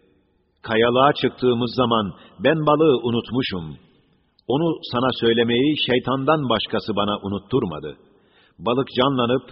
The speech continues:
şaşılacak bir şekilde denize doğru gitmişti. Musa, "İşte aradığımız şey buydu." dedi.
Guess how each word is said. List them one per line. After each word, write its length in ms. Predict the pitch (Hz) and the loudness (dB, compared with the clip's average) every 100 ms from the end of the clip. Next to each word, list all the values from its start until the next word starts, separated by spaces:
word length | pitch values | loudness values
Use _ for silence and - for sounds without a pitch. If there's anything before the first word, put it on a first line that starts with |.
| - _ | -20 _
şaşılacak 680 | - 120 113 143 135 160 - | -8 -4 0 0 2 0 0
bir 100 | 117 | -4
şekilde 540 | 101 107 - 104 107 101 | -2 -4 -4 -2 -2 0
denize 400 | 104 104 95 95 | -2 -2 -4 -2
doğru 280 | 98 95 | -2 -2
gitmişti. 600 | 92 87 - 107 - 73 62 _ _ _ _ _ _ _ _ _ | -6 -10 -8 -8 -8 -12 -18 _ _ _ _ _ _ _ _ _
Musa, 460 | 80 92 87 - 95 123 _ _ _ _ _ _ _ _ | -8 -6 -6 -6 -6 -6 _ _ _ _ _ _ _ _
"İşte 340 | 185 - 151 | -2 0 0
aradığımız 640 | - 123 139 135 151 151 - - | 0 2 2 2 0 0 -4 0
şey 260 | 156 156 | 2 2
buydu." 320 | 143 180 107 90 71 - | 2 2 2 -4 -6 -14
dedi. 240 | 80 78 | -14 -12